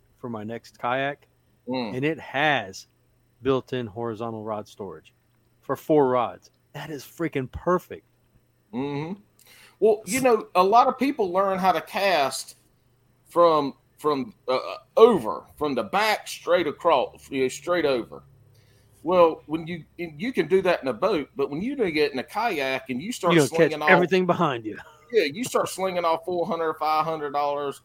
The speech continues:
Speaker 2: combos, your ass is like, "Hold up, either I got to change my casting thing," which is hard. That's hard to do for some people. Or you're like, "Let me buy some horizontal rod storage." And <laughs> I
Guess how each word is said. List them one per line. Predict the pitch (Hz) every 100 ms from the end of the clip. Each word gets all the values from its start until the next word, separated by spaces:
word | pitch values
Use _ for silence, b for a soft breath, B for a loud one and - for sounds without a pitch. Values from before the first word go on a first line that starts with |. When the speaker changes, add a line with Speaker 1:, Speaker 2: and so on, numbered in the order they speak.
| _
Speaker 2:
combos, | - 208 240 131 123 123 123 - _ _ _ _
your | 165 233
ass | 208 165 151
is | 127
like, | 131 101
"Hold | 160 247 185
up, | 170 - _ -
either | 156 143
I | 175
got | 196 -
to |
change | - 170 180 185 165 - -
my | 135
casting | 135 196 196 190 147 131
thing," | 123 123 127
which | 120 131
is | 123
hard. | - 160 151 117 _
That's | 135 -
hard | 151 170 156
to |
do | 147 226 254
for | 147
some | - 139 120
people. | 127 117 135 143 _ _ _ _ _ _ -
Or | 233 262 190 165 156 _ _
you're | 131 165 -
like, | 175 143 - _ _ _ _ _
"Let | 139
me | 160
buy | 127 151 143
some | 135
horizontal | 127 135 127 117 135 127 120 110
rod | 113 107 90
storage." | - 90 67 - - _ _ _
And | 110 120 - -
<laughs> | -
I | 160 165